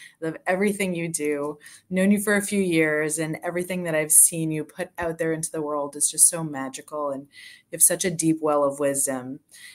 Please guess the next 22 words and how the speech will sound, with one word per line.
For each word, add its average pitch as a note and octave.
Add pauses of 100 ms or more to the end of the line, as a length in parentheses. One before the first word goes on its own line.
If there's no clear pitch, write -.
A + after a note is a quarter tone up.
(140)
And, C#3 (140)
uh, C#3
for F3
me, F3+
at -
least, E3
one E3
of D#3+
my D3 (120)
favorite F#3+
talking E3
points, E3
aside D3+
from C3+ (300)
how D#3+
to D3+
use D3+
anger D3
as C3+
the D3
portal C3+
to C3